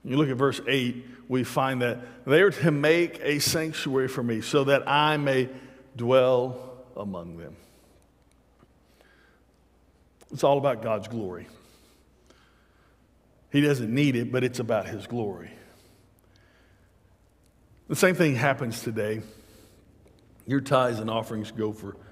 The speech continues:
for God's glory. It really should always be about God.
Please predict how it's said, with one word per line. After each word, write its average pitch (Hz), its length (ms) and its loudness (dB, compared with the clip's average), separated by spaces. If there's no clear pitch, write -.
for 104 100 -8
God's 95 280 -8
glory. 58 320 -16
It 151 220 4
really 151 460 2
should - 440 -2
always 147 640 4
be 123 480 0
about 104 840 -8
God. 90 340 -8